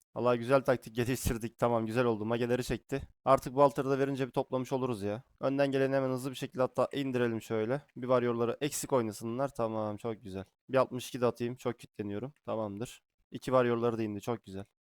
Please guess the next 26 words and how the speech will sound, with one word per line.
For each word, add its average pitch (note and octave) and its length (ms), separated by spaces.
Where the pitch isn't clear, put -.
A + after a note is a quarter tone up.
Birli C#3+ 240
abi A#2 200
birini. A2 200
Priest'teyim. A2+ 500
Tamam. A2+ 300
Priest A#2 400
birli. G#2+ 300
Malis B2+ 280
geldi. C3 400
Yapıştırdım A#2 580
sana. B2+ 280
Tamamdır. A#2 540
Bendesin. A2+ 440
Warrior, C3+ 280
warrior. A#2 300
Warrior C3 340
öyle. B2+ 260
Tamam. B2 380
Sen B2 220
de A2 80
güzel. A2+ 220
Mage A#2+ 260
seni B2 260
de A#2+ 40
aldık G#2+ 240
aradan. A2 320